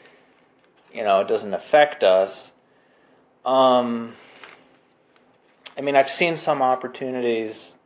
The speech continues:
where, you know, I think I could increase my, my,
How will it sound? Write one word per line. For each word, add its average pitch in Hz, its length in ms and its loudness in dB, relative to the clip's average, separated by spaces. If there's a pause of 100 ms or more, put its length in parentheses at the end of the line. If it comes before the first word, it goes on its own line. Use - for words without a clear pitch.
where, 110 560 -2 (500)
you 120 140 -16
know, 107 320 -4 (1160)
I - 40 -4
think 135 240 0
I 123 80 4
could 107 360 -4 (640)
increase 135 640 -8 (180)
my, 110 380 -4 (300)
my, 104 400 -4